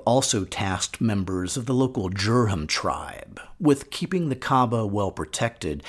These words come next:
and in a state of ritual purity. Unlike in Axum, the conversion of King Abu Karib to Judaism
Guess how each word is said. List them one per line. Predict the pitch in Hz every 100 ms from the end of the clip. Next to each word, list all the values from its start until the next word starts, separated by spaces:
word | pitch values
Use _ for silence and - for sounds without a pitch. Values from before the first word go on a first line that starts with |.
| - -
and | 143 139
in | 139 131
a |
state | 123 - 135 127 117
of | 101 101
ritual | 104 - 85 -
purity. | - 107 85 85 - - - - - _ _ _ _ _ _ _ _ _ _ _ - - - - - - _
Unlike | 196 220 254 262
in | 151 123 -
Axum, | 120 143 - 123 107 104 - _
the | 143
conversion | 143 151 135 170 180 180
of | 143
King | - 156 139 127
Abu | 123 120 110
Karib | - 104 107 107 92
to | 104
Judaism | 78 98 123 123 95 82 - 82 87 -